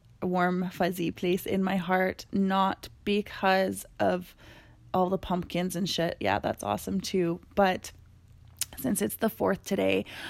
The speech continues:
um, September ninth will be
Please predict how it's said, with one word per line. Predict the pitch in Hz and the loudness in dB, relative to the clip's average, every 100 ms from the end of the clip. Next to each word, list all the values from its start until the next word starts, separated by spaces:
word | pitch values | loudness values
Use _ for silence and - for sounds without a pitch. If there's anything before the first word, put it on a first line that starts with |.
| - - - | -10 -10 0
um, | 202 196 196 208 202 - | 2 4 2 0 -4 -4
September | - 202 - 202 202 208 | 0 0 0 0 2 2
ninth | 208 180 202 202 - - - - - - - - - | 2 2 2 2 0 -2 -4 -18 -20 -20 -20 -20 -8
will | - 190 196 | 2 6 6
be | 185 196 190 190 | 6 0 2 0